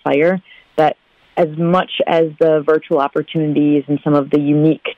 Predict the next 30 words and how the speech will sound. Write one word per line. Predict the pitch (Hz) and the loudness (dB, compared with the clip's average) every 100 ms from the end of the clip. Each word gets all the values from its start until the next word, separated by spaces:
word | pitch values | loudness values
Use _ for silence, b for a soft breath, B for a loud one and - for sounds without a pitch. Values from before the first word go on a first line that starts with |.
| - | -4
types | 175 - 175 | -4 -2 -4
of | 139 | 0
roles | 143 139 143 139 _ _ _ _ - | 2 2 0 -2 _ _ _ _ -8
the | 143 151 | -2 0
national | 147 143 143 - 147 143 | 2 0 -2 -4 -2 -2
and | 139 | -2
state | - 147 | -2 -2
F | - 156 | -2 -6
F | - | -2
A | 147 147 | 0 0
has | 147 135 | -2 -2
been | 143 | 0
able | 143 78 | 2 0
to | - | -4
play | 147 170 175 165 | -4 0 0 0
for | 151 | -6
students, | - 147 143 165 B B B B - | -2 -2 -2 -4 B B B B 0
there's | 165 147 | 0 0
just | 180 - | -4 -2
something | 180 160 185 180 | -2 0 0 2
unique | 180 180 - | 2 0 0
about | - 147 - | 0 0 -2
being | 151 160 160 156 - | -4 -2 0 -2 -2
amidst | 165 160 - _ - | 0 -2 -2 _ -4
fifty | 175 - 180 | -4 -2 -2
thousand | 175 165 160 156 | 0 0 -2 -2
other | 147 156 | 0 0
students | 147 175 147 143 - | -2 -4 -4 -4 -4
wearing | 151 147 | -2 0
the | 147 | 0